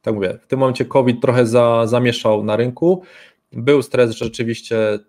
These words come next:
mogą spaść ceny nieruchomości i wtedy się stresowałem, ale czy mam pożyczone milion czy dwa, y, Boże, sto tysięcy czy dwa miliony,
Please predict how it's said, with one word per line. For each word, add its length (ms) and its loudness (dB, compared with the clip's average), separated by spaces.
mogą 460 0
spaść 240 -4
ceny 180 -6
nieruchomości 960 -4
i 400 -4
wtedy 200 -2
się 120 -4
stresowałem, 600 -4
ale 200 2
czy 140 -10
mam 200 -2
pożyczone 480 -4
milion 320 0
czy 120 -14
dwa, 260 -4
y, 340 -2
Boże, 420 -8
sto 200 -2
tysięcy 380 -4
czy 120 -12
dwa 160 -2
miliony, 380 0